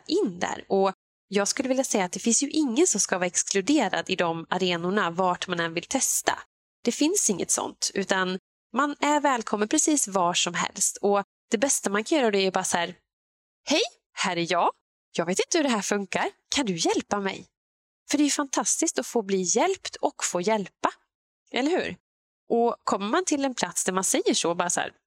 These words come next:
"Jag är sårbar men ändå stark nog att säga detta, att jag vill ha hjälp för att jag vill börja med det här." Självklart får man hjälp. Och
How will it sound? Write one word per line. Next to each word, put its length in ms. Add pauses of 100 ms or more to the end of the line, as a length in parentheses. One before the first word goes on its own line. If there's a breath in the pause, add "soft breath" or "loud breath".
(180)
"Jag 220
är 40
sårbar 380
men 120
ändå 180
stark 380
nog 200
att 80
säga 280
detta, 340
att 160
jag 220
vill 140
ha 160
hjälp 520
för 220
att 140
jag 220
vill 240
börja 220
med 120
det 100
här." 260 (960)
Självklart 640
får 180
man 160
hjälp. 400 (720)
Och 220